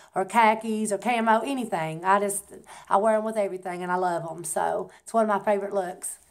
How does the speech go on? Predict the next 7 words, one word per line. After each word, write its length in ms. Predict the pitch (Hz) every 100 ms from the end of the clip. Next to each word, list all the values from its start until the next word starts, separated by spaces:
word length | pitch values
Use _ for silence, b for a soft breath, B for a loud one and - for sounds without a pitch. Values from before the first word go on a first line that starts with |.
| b b b b b
But 140 | - 208
yeah, 240 | 240 240
this 200 | 247 269
is 80 | 254
definitely 420 | 247 254 254 359
a 60 | 247
keeper. 640 | - 214 208 190 185